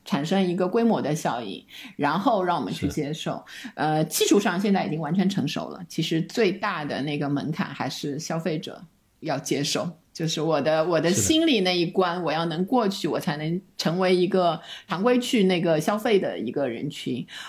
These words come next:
Speaker 1: 而不是因为今天没时间就临时买了，但以后我可能也，也想不起来，也不会盯着一个品牌有忠诚度，反正有啥买啥，这个，这个就挺零星的，不会产生一个规模化的效应。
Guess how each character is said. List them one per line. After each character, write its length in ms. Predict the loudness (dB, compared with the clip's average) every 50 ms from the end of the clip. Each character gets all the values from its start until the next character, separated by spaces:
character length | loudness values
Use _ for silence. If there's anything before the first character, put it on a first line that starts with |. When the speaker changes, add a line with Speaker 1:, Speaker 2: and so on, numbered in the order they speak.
| -6 -2
Speaker 1:
而 120 | 0 0
不 80 | 0 0
是 120 | 0 2
因 100 | 2 4
为 120 | 4 4 6
今 120 | 6 6
天 140 | 6 6 6
没 160 | 4 4 2
时 200 | 2 2 0 0
间 360 | 0 0 -2 -2 -2 -4 -6 -6
就 140 | -4 -4
临 240 | -4 -2 -2 -2 -4
时 180 | -4 -4 -2 -2
买 260 | -2 -2 -2 -4 -6
了， 160 | -8 -10 -10 -6
但 180 | -6 -4 -2 -2
以 60 | 0
后 480 | 0 2 4 4 4 2 0 -2 -6 -6 -4
我 120 | -4 -2
可 140 | 0 0 0
能 200 | 0 0 0 0
也， 220 | 0 0 0 0
也 140 | 0 0 0
想 200 | 0 0 -2 -4
不 60 | -6
起 180 | -8 -8 -6 -6
来， 140 | -4 -2 2
也 140 | 2 2
不 100 | 2 2
会 160 | 2 2 2 2
盯 300 | 2 0 2 2 4 4
着 280 | 4 4 2 0 -4 -12 -20 -20 -20 -20 -20 _ -2
一 120 | 0 2
个 220 | 4 4 4 4 2
品 200 | 0 -2 -2 0
牌 260 | -2 -2 -2 -2 -2
有 180 | -2 -2 -2
忠 200 | -2 -2 -2 0
诚 260 | 0 0 -2 -4 -4 -6
度， 180 | -8 -8 -10 -10 -16 _ _ -6
反 140 | -4 -2
正 80 | 2 2
有 160 | 2 2 2
啥 240 | 0 0 0 0 0
买 220 | 0 0 -2 -4
啥， 320 | -8 -10 -12 -14 -14 -14 -16 _ -4
这 160 | -2 0 0
个， 440 | 2 2 2 2 0 -2 -4 -8 -10 -10 -6
这 100 | -2 0
个 140 | 2 2 2
就 320 | 2 0 0 2 0 0
挺 260 | 0 0 -2 0 0 0
零 240 | 0 0 0 0
星 340 | -2 -2 -2 0 0 0 0
的， 200 | -2 -4 -8 -12 -8 -2
不 80 | 0
会 120 | 0 0 0
产 200 | 0 -2 -2 -2
生 140 | -2 -4 -4
一 80 | -2 -2
个 100 | -4 -4
规 180 | -2 -2 -2
模 200 | -2 -2 -2 -4
化 160 | -6 -6 -6 -6
的 100 | -6 -6
效 260 | -6 -6 -6 -6 -6
应。 80 | -8